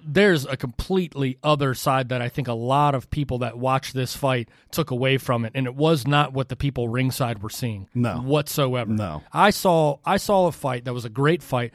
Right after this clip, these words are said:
Speaker 1: that I wanna see again, that I wanna see what Danny Roman can do to sort of flip things into his favor.
Speaker 2: Right.
Speaker 1: Because, first off, it was a very close decision, and I think you and I both had Roman winning the fight.
Speaker 2: Yeah.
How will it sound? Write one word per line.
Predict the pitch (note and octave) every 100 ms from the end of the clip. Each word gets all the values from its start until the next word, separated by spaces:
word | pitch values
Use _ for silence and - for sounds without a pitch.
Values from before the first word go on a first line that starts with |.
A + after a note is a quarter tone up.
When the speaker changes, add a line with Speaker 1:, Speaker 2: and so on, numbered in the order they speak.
| _
Speaker 1:
that | - C#3
I | B2
wanna | B2 F#3+ G3
see | - B2
again, | A#2 A2+ A2 A2+ _ _ -
that | D#3
I | D3
wanna | C#3+ F#3+ G#3
see | - D#3+ C#3+ C3 -
what | D3 D3+ C3+
Danny | D#3+ E3+
Roman | D#3 D3+ D3+ F3 F#3
can | D#3+ C#3
do | C3+ C#3 C3+ B2+ _ _
to | - E3 D3 B2+ _
sort | - - F#3
of | D3
flip | - - G3+
things | - F#3 E3 D3
into | D#3+ C#3+
his | C#3 A#2+
favor. | G3+ G3+ B2+ G2+ _
Speaker 2:
Right. | B2 A#2+ G#2+
Speaker 1:
Because, | F#3+ F3 - _
first | - A#3+ -
off, | F3+ D3+
it | D#3
was | D3
a | C3
very | C3 G3+ G3
close | - D#3+ C#3+
decision, | B2 - A#2+ A#2 C#3 _ -
and | E3+
I |
think | F#3 A3
you | F3+ G#3
and | G3+
I | A#3
both | G3 E3+ G3
had | F#3+ F#3
Roman | F#3 F#3 G3 F#3
winning | G3+ F#3
the | E3+
fight. | A#3 G#3+ A#2
Speaker 2:
Yeah. | C#3+ F3